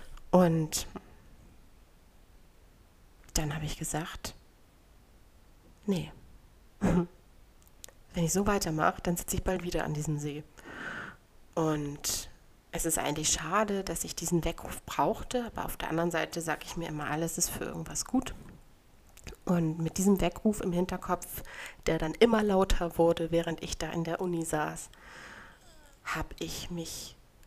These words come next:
komplett neu orientiert, wobei eigentlich vielleicht sogar mehr wieder zum Ursprung. Ich bin in eine Grundschulbetreuung gegangen, also quasi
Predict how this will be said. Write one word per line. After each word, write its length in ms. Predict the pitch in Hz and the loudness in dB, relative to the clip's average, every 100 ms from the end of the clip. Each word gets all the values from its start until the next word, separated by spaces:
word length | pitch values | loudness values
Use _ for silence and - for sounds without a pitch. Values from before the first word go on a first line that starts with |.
| - | -8
komplett 460 | - 185 180 170 160 | 2 6 6 4 2
neu 300 | 160 156 - | 2 4 2
orientiert, 640 | 156 156 156 - 190 - | 0 0 0 0 0 2
wobei 360 | 175 175 170 - | 4 4 4 2
eigentlich 420 | 160 233 240 202 | 0 0 0 -4
vielleicht 340 | - 175 - | -6 -8 -8
sogar 220 | - 175 160 | -8 -4 0
mehr 220 | 165 165 | 0 0
wieder 200 | 165 160 | -2 -4
zum 180 | - 165 | -4 -4
Ursprung. 720 | 170 165 - - - 202 311 - - - - - - | -2 -2 -2 -2 0 2 0 -2 -20 -20 -20 -12 -4
Ich 180 | 233 - | -2 0
bin 120 | 151 | -2
in 100 | 160 | -2
eine 200 | 202 220 | -4 -2
Grundschulbetreuung 960 | - 311 330 - 160 151 - 151 151 | 4 4 4 -2 -6 -4 -2 0 0
gegangen, 360 | 151 139 147 147 | -2 -4 -4 -2
also 280 | 151 156 151 | -2 -2 -6
quasi 680 | - - 156 175 208 233 | -6 -2 2 2 2 -2